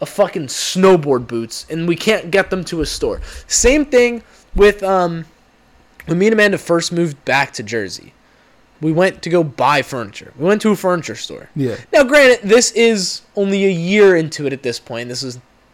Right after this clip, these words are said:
Speaker 1: the beginning of this, of twenty-one. And they were like, "We don't have anything in stock. You can order, but everything has an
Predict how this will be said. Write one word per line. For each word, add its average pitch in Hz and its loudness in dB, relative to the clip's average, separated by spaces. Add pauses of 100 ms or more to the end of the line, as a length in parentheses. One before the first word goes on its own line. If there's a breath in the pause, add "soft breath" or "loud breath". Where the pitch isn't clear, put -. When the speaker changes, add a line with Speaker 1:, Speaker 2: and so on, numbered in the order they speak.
Speaker 1:
the 110 -6
beginning 120 -6
of 107 -10
this, - -4 (640)
of - -18
twenty-one. 117 -8 (2500 soft breath)
And 226 0 (2250 loud breath)
they 214 6
were 208 8
like, 196 4 (180)
"We 180 0
don't 214 4
have 214 2
anything 208 0
in 269 0
stock. 120 -6 (240)
You 165 -10
can 196 -2
order, 143 -2 (720)
but 147 2 (480)
everything 185 -2
has 165 -2
an 135 -6